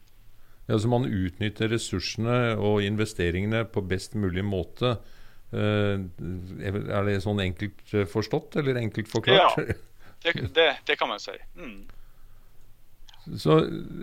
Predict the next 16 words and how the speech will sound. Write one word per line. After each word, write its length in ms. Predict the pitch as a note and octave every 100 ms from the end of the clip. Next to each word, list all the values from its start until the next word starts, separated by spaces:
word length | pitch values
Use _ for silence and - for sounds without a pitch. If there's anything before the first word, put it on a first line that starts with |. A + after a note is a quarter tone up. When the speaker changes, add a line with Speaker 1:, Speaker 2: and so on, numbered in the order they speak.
| -
Speaker 1:
men 220 | D#3 D#3
når 120 | D#3
vi 100 | D#3+
nå 140 | D3+ D3 D3+ C3+
snakker 460 | - D3 - - G#2
om 160 | A#2+
norske 280 | B2 - G2
fiskeriene, 640 | A2 G2+ - G2 G2+ B2
så 420 | B2+ C#3+ C3 C3+ -
er 100 | F#2
det 60 |
jo 120 | A#2 D3
en 220 | C#3+ C#3
viktig 680 | C3 - - F#2+ A2 A2+ A2+
bærekraftig 640 | A2 E2 D2+ F#2 - A2
næring. 400 | A2 E2 F#2 F#2